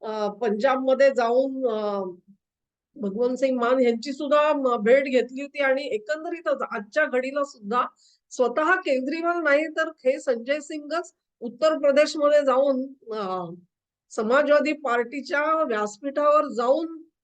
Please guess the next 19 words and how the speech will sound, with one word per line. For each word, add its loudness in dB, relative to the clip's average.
अ, -6
तिथे -4
प्रचार 0
करताना -2
दिसतायत. -6
तुम्ही -4
ऐकली 0
असतील 0
त्यांची 0
भाषणं, -2
ते -2
काय -4
बोलतायत 0
नेमके, -4
हे -6
ऐकण्यासारखा 0
प्रकार -8
आहे. 2
त्यावेळेला 0